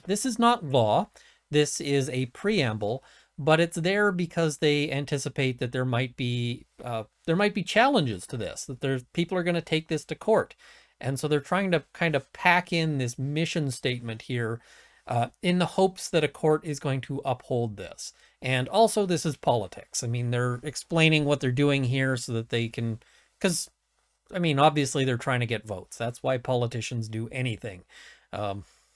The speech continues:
so let's, uh, have a look. I'm not gonna go through this and read it to you in full detail. I'll link to it so you can check it out for yourself, but, uh, I'm just gonna look at some specific bits here.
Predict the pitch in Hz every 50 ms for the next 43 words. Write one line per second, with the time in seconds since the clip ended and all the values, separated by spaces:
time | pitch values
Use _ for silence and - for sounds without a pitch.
0 | _ _ _ _ - - - 139 127 123 135 165 190 185 - - - 190 165 151
1 | 147 135 127 120 - - 180 180 175 156 139 135 131 131 - _ _ _ _ _
2 | - 156 185 233 240 269 254 226 196 208 190 - - 175 160 156 156 147 131 -
3 | 135 117 107 107 123 127 127 131 127 127 - 135 120 120 113 107 104 - - 135
4 | 117 107 107 120 123 123 123 127 123 123 123 120 123 123 - - - _ _ -
5 | 127 127 127 120 117 113 117 123 156 208 214 - - - 131 135 147 175 180 -
6 | - 139 123 123 120 - 117 113 - 147 131 - 139 131 127 123 - 131 104 98
7 | 107 - 156 156 151 147 131 - _ - 127 120 117 117 - - 123 110 104 101
8 | 101 _ _ _ - _ _ _ _ - 143 143 160 156 - - 156 143 127 123
9 | 123 123 120 - 127 117 - - 127 113 113 107 98 - - - 123 117 - 131
10 | 113 110 113 _ - - 104 104 - - - - 120 -